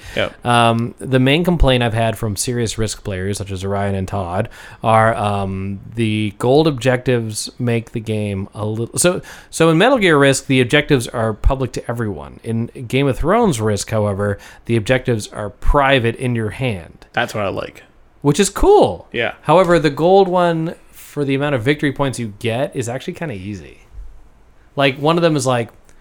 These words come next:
Speaker 2: collect a thousand gold, get four victory points.
Speaker 1: Oh, that's,
Speaker 2: That's
Speaker 1: that's
Speaker 2: kinda
Speaker 1: dumb.
Speaker 2: easy.
Speaker 1: Yeah.
Speaker 2: Um, so that's a little unbalanced, I think.
Speaker 1: Yeah, I agree.
Speaker 2: But, um,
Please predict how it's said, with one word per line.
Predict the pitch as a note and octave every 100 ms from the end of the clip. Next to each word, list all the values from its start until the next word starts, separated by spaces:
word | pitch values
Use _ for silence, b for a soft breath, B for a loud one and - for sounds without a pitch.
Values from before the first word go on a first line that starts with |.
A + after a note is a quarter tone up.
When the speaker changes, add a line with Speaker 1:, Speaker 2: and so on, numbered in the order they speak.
| b -
Speaker 2:
collect | D3+ D#3 D#3
a |
thousand | D3 D3+ C3 C3+
gold, | D3 A#2+ A2+
get | B2
four | - D#3 E3
victory | C#3+ D3+ D#3 B2+
points. | G2 F#2 - -
Speaker 1:
Oh, | G3+
that's, | G3+ G3+ C#3
Speaker 2:
That's | C#3 C3
Speaker 1:
that's | -
Speaker 2:
kinda | E3 D#3 F3
Speaker 1:
dumb. |
Speaker 2:
easy. | G3+ C#3 G2 E2+
Speaker 1:
Yeah. | - - - b b b b b -
Speaker 2:
Um, | B2+ A#2+
so | A#2+
that's | D3 C#3+
a | D3
little | C#3 C3+ B2 A#2+ A2+ G2+ B B B B B B
unbalanced, | B2 B2 A#2+ A2+ A#2 A2+ G#2+ -
I | G#2
think. | G2 F2 - - - _ _ - _ _
Speaker 1:
Yeah, | - C3
I |
agree. | C3+ A#2 C#3 - _ -
Speaker 2:
But, | C#3 C3
um, | D3+ B2+ A#2+ A2+ G#2+ G#2